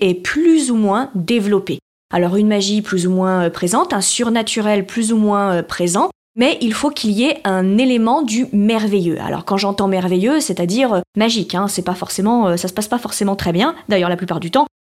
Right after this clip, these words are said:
ça se passe assez mal avec, euh, la magie et en général, l'antagoniste, euh, est quelqu'un qui détourne la magie et en fait une arme assez, euh,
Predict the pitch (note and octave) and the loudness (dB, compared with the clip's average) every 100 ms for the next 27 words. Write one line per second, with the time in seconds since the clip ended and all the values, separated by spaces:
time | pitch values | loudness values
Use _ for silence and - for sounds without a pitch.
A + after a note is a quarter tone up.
0 | - F#3+ F#3+ F3+ - G3+ F#3+ G#3+ G#3+ F3 | -6 -2 -2 -2 -2 -2 0 2 2 0
1 | F3+ F3+ F3+ E3+ E3+ F3 E3 E3+ A3+ C#4+ | -2 -2 -2 0 -2 -2 -2 -2 -2 0
2 | A#3+ - F#3+ F#3 F3+ E3+ F#3 C4+ C#4+ - | -2 0 -2 0 -2 -2 0 0 0 -2
3 | F#3+ G#3 G#3 G#3+ F#3 F3 F3+ C4+ E4+ - | 0 0 0 -2 0 0 2 2 0 -2
4 | F3 - _ F#3 F3 F3 A3+ G#3+ F3 A#3+ | -6 -6 _ -2 -2 0 0 0 -2 -2
5 | C4 G3 F#3 G3+ A#3 A#3+ G#3+ F#3 F3 E3+ | -2 -2 -2 0 0 2 2 0 0 -2
6 | E3+ F3+ B3 A3 F3+ E3 - G#3+ A3 F#3+ | -2 0 0 2 0 -2 -2 -2 0 -2
7 | F3 A3 G3 E3+ - F3+ - A#3 G#3+ F3 | 0 0 0 -2 -4 -4 -2 0 2 0